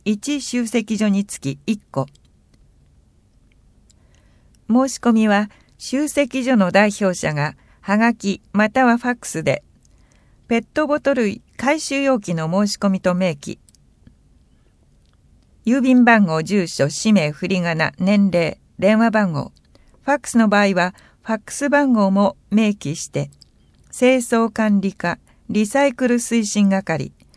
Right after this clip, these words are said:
ファックス三三一二の二三零六へ。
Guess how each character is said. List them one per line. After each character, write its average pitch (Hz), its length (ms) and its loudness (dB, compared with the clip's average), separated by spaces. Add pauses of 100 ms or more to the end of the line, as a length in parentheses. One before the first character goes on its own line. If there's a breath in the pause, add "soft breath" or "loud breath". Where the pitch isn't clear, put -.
(300 soft breath)
フ - 80 -6
ァ 220 60 2
ッ - 20 -6
ク - 120 -12
ス - 280 -6 (160)
三 254 340 2
三 240 320 2
一 208 260 0
二 208 220 2
の 185 240 -2 (140)
二 240 200 4
三 262 320 2
零 190 160 2
六 190 320 -2
へ。 139 160 -6